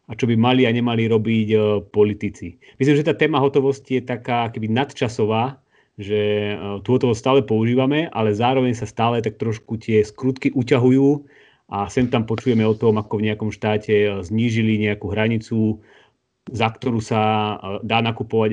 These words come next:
ešte hotovosťou a kedy musíte začať, eh, a nad ktorou musíte začať platiť, eh, eh, bankovým prevodom. Ja sa iba, Vlacho, dívam, lebo ty sa nejak odkakuješ a zmenšuješ, zväčšuješ stále.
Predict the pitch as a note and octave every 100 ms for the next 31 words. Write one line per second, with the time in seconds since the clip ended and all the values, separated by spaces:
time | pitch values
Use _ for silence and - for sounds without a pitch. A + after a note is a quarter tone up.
0 | G#2+ - A2 G2+ G2 - - _ _ -
1 | G2 G2+ B2+ B2 A#2+ - C3+ C#3 C#3+ -
2 | _ _ _ _ A2+ A#2+ A2+ A2+ G#2+ -
3 | G#2+ G#2+ G#2+ G2+ G#2 G2+ G2+ - G#2 A#2
4 | - A#2 G#2+ G2+ A2 G#2 - G#2 G#2 G2+
5 | G2+ G#2 G2+ G#2 G2 G2 F#2+ F#2 _ _
6 | _ _ - G2 G2 F#2+ F#2+ - G2+ A2+
7 | A#2+ G#2 A2+ G#2 G#2 A2+ D3 C#3+ C#3 C#3
8 | B2+ C3 C3 B2+ B2 B2+ C#3 C3+ A#2 B2+
9 | - C3+ - C#3 C3 A2 A#2 A2 A2+ B2+
10 | B2 C#3 G#2 G#2 G#2 A#2+ A2 - A#2 B2
11 | D3+